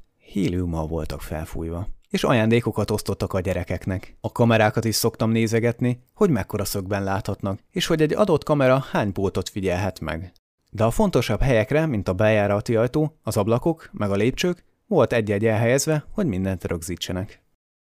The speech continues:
Engem is figyelt egy éppen, mert az ajtó előtt álltam meg. Bele-bele pillantgattam, hogy megnézzem, hogyan is néz ki, mert érdekeltek az ilyen szerkezetek.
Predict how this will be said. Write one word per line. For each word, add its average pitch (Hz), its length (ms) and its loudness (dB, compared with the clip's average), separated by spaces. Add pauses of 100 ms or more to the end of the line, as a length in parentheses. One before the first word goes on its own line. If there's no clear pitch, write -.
Engem 110 240 2
is 110 140 0
figyelt 120 360 4
egy 123 140 4
éppen, 127 440 2 (140)
mert 120 200 -2
az 139 100 0
ajtó 113 260 0
előtt 110 280 2
álltam 107 340 0
meg. 98 340 -4 (160)
Bele-bele 123 520 2
pillantgattam, 107 800 0
hogy 92 140 -4
megnézzem, 110 680 0
hogyan 131 260 -2
is 95 180 -4
néz 92 220 -6
ki, 101 280 -6 (420)
mert 214 380 -2
érdekeltek 101 520 0
az 98 120 -4
ilyen 95 180 -4
szerkezetek. 95 720 -6